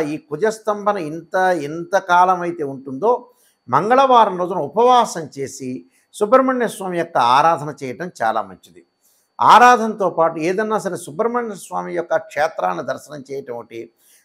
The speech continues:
వివాహం కాని వాళ్ళు ముఖ్యంగా శ్రీ వల్లీ దేవసేన సమేత సుబ్రహ్మణ్య స్వామి యొక్క,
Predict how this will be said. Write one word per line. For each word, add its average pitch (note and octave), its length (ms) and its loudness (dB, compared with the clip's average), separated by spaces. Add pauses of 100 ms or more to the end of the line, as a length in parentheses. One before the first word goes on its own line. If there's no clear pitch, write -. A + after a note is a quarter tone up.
(120)
వివాహం A#3+ 480 6
కాని G#3 280 4
వాళ్ళు F#3 300 2
ముఖ్యంగా F3+ 500 -2
శ్రీ D3+ 200 -6
వల్లీ E3+ 340 -2
దేవసేన F#3 580 -4
సమేత D3+ 480 0 (340)
సుబ్రహ్మణ్య A3 540 2
స్వామి E3+ 360 -4
యొక్క, D#3+ 220 -2